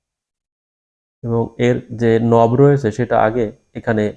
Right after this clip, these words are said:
পরিয়ে দিচ্ছি, ওই যে পরিয়ে দিয়েছি। তো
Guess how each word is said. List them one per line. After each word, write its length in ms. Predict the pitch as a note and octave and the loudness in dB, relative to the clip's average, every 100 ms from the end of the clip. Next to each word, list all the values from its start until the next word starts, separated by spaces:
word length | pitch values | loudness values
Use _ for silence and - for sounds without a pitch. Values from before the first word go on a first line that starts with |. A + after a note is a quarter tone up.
| _ _ _ | _ _ _
পরিয়ে 260 | B2 A2+ G#2 | -2 0 -2
দিচ্ছি, 360 | G#2 - - A2+ _ _ _ - | -4 -10 -20 -20 _ _ _ -8
ওই 120 | A#2 | -8
যে 100 | G#2+ | -6
পরিয়ে 360 | G#2 A2+ G#2 G2+ | -6 -4 -4 -6
দিয়েছি। 340 | G2+ G2 - - _ _ _ _ _ _ _ _ _ _ _ _ _ _ _ | -8 -10 -14 -20 _ _ _ _ _ _ _ _ _ _ _ _ _ _ _
তো 20 | _ | _